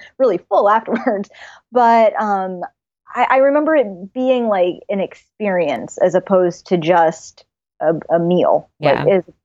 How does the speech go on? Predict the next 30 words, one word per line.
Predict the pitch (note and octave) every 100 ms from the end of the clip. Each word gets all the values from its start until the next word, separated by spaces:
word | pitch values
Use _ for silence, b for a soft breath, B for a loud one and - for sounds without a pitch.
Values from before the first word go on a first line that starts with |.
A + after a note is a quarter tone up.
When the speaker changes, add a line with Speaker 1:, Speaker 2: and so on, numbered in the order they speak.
| F#3 F#3+
Speaker 1:
as | G3
opposed | G3+ F#3 -
to |
just, | F3 F3 -
"Well, | F3
I | F3
have | E3 -
to | F#2
eat | E3 E3+ - _ -
to | F3
have | F3
energy | D3 D#3 D#3 D3+
to | D#3
live | D3+ -
my | C#3
life," | - - - -
Speaker 2:
Right. | A#3
Speaker 1:
you |
know? | A3 G3
Speaker 2:
And | G3
by | G3+ G3
the | G3
Speaker 1:
Like |
Speaker 2:
way, | F#3 E3
they | E3
don't | E3+ E3+
do | E3 D#3+
that | D3
on | C3+
accident. | C3 C3 - C3+ -